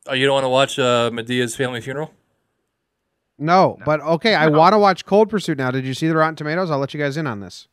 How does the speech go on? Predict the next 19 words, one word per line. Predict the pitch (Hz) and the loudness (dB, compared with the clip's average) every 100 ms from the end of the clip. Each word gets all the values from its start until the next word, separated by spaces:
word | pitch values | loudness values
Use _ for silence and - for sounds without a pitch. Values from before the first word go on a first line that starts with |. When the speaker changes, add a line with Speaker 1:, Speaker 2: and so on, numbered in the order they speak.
| - | -4
Speaker 1:
No. | 151 123 | -4 -2
Speaker 3:
Yes, | 196 226 196 185 | -4 -4 -4 -10
it, | 175 | -8
I | 185 180 | -6 -6
did | 170 170 - | -6 -14 -16
see | 143 | -20
that | 120 - | -20 -20
today. | 117 101 _ - | -20 -20 _ -12
Speaker 2:
It's | 139 - | -12 -4
interesting. | 180 185 220 - 98 95 | -2 0 -2 -4 -10 2
What | 170 | 4
would | 240 208 | 4 2
you | 226 | -2
guess | - 160 165 | 2 0 0
this | 175 147 | -6 -6
movie | 170 160 | -4 -2
would | 165 156 | -4 -4
be, | 220 | -8
Sheehan? | 165 107 98 139 | -8 -12 -14 -14